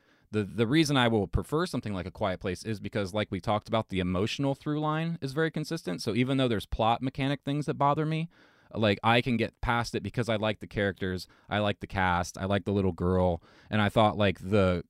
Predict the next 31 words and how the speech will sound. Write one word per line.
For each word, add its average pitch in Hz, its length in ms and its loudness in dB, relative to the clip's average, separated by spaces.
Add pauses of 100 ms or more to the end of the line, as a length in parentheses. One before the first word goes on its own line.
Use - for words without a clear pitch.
(140)
the 107 140 4
family 113 400 2
dynamics 92 560 0
were 101 140 -2
all 107 240 2
interesting, 87 640 -2 (560)
as 104 180 0
well 107 280 4
as 95 120 0
I 87 140 0 (100)
found 87 460 -4 (380)
several 117 320 0
stretches 104 400 -2
of 85 80 -8
the 85 80 -6
film 87 220 -4
to 82 40 -6
be 78 100 -6
suspenseful. - 640 -12 (380)
A-, 127 240 -2
and 151 200 4
I 165 60 8
also 180 280 6
thought 156 220 6
that 143 140 0
the 131 100 4
world 139 260 4
was 120 160 0
a 113 60 0
bit 120 240 2
more, 107 520 2